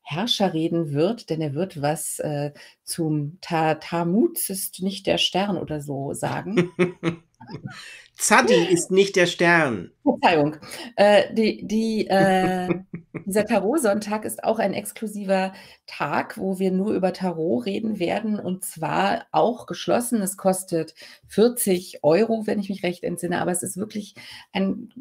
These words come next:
Speaker 1: total cooles Programm mit ganz tollen Tarot-Leuten. Und, äh, es würde mich sehr freuen, wenn ihr euch das mal anschauen würdet. Christopher wird das in den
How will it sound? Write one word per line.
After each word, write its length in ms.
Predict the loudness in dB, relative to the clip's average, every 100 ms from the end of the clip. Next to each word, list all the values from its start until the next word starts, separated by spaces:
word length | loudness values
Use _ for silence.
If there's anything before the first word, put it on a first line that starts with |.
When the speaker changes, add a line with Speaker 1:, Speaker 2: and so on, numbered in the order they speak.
| -12
Speaker 1:
total 420 | -8 0 0 0
cooles 380 | -2 0 0 -4
Programm 380 | -8 0 0
mit 140 | 0 -2
ganz 280 | -2 -2 -4
tollen 300 | -2 0 0
Tarot-Leuten. 1000 | -4 -2 0 2 2 0 0 -2 -2 -4 -14 -18 -20 _ 0
Und, 440 | 4 6 4 2
äh, 260 | 2 4 0
es 180 | -4 -6
würde 160 | -4
mich 140 | -4 -4
sehr 120 | -6
freuen, 420 | -4 -2 -2 0
wenn 140 | -2
ihr 140 | -2 0
euch 160 | -2
das 160 | -4 -4
mal 120 | 0
anschauen 440 | 0 0 0 0 0
würdet. 160 | -4
Christopher 480 | -6 -4 -2 -2 -2
wird 160 | -2 -6
das 140 | -4
in 80 | -2
den 220 | -2 -2